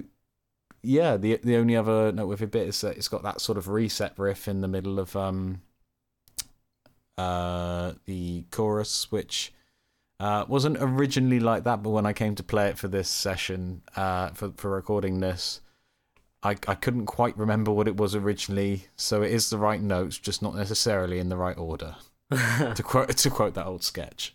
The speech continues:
Speaker 2: Yeah. <laughs> No, it's great. Another, another cool melodic thing that I heard in this song is, um,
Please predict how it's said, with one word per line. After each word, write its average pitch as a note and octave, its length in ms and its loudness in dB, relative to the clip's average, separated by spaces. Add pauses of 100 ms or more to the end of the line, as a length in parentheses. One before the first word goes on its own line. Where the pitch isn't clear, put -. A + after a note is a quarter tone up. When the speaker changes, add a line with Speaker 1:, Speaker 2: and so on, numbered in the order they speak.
(120)
Speaker 2:
Yeah. B2 220 0 (520)
<laughs> C3 80 -6 (680)
No, C3+ 120 0
it's C3 180 -2
great. D3 300 2
Another, E3+ 360 2 (120)
another D3 240 -2
cool C#3 180 -2
melodic C3 380 0
thing A2+ 380 -4
that A#2 100 0
I A2+ 80 -2
heard A#2 240 0
in A2+ 80 -2
this A2 120 -4
song G#2+ 400 -6
is, G#2+ 280 -6
um, G#2+ 320 -4